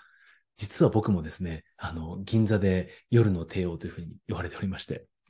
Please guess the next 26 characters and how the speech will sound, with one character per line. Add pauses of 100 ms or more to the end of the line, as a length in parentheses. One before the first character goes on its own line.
(720)
あ、
銀
座
に
飲
み
に
行
っ
て
た
人
と
い
う
わ
け
じ
ゃ
な
い
で
す
ね。 (760)
あ
の、